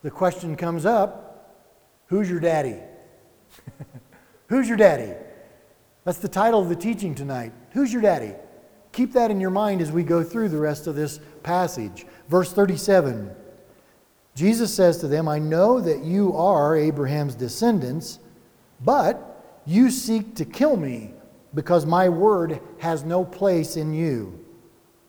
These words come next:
I speak what I have seen with my Father, and you do what you have seen with your father."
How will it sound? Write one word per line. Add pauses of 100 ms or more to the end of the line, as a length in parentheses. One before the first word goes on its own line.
(540)
I
speak
what
I
have
seen
with
my
Father, (400)
and
you
do
what
you
have
seen (300)
with
your
father."